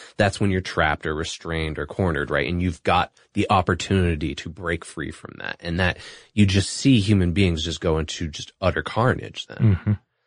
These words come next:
Speaker 2: Yeah, this is basically the, the whole idea of the Purge series, right?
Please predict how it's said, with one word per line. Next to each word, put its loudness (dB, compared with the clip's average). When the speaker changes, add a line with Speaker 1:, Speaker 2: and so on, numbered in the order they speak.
Speaker 2:
Yeah, 6
this 4
is -2
basically 4
the, 2
the 0
whole 2
idea 2
of -2
the -4
Purge 2
series, -6
right? -2